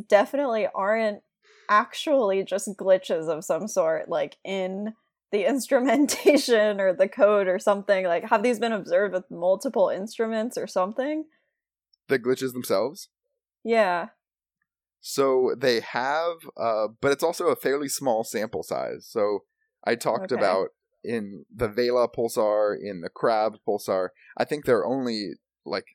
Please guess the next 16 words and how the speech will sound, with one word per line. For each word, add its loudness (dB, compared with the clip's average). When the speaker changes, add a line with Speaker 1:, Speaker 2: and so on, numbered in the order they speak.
Speaker 2:
a -6
handful -4
of -2
pulsars 0
that -10
they've -2
observed -4
these -12
glitches -8
on. -4
So 0
definitely 0
dedicated -2
observational -4
time -4
for -4